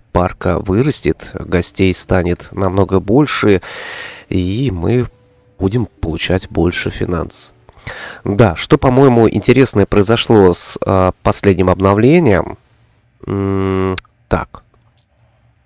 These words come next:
Вот такое меню исследования. Как по мне, это очень даже круто. Так что обязательно приобретайте игрушку под названием «Prehistoric Kingdom». Мы будем следить за ее развитием.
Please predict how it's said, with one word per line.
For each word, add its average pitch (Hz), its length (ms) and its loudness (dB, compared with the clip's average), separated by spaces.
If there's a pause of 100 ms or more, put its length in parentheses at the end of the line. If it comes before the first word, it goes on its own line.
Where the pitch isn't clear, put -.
(120)
Вот 90 480 -6
такое 92 500 -2
меню 98 540 2
исследования. 64 840 -6
Как - 180 -4
по 95 140 0
мне, 107 240 -2
это - 320 -4
очень 95 420 -4
даже 92 260 -4
круто. - 520 -6 (720)
Так 98 200 0
что 95 300 -2
обязательно 92 840 -2
приобретайте 90 800 -2
игрушку 95 600 -2
под - 140 -4
названием 90 520 -4
«Prehistoric - 680 -4
Kingdom». 95 380 -2
Мы 98 140 -2
будем 175 260 2
следить 123 360 2
за 101 140 -6
ее 92 200 -4
развитием. 87 760 -10